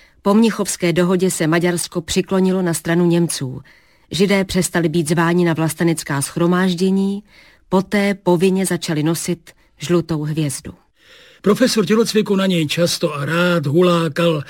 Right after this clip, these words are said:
Speaker 2: protižidovské nadávky a sem tam ho i udeřil. Jak se asi profesor cítil,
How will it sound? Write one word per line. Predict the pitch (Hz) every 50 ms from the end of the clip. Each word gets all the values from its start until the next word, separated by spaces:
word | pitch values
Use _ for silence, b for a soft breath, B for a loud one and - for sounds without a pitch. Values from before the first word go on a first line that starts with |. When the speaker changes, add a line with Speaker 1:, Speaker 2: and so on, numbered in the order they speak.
| B B B B
Speaker 2:
protižidovské | - 180 185 196 202 - 202 160 180 185 185 175 - - - 165 151
nadávky | 156 170 180 185 185 175 175 - - 202 180 B B B B B B -
a | - 185 180
sem | 170 - - 226 233 214
tam | 214 226 220 214 202
ho | 185 180 208 214 214 - -
i | 214 202
udeřil. | - 226 202 170 185 160 131 117 131 123 117 113 110 - - - _ _ _ b b b b b b b b b b b -
Jak | 185 180 -
se | - 285
asi | 262 - - 226
profesor | - - 226 - - 233 196 - 233 226
cítil, | 175 - - 220 202 - - 170 160 151 147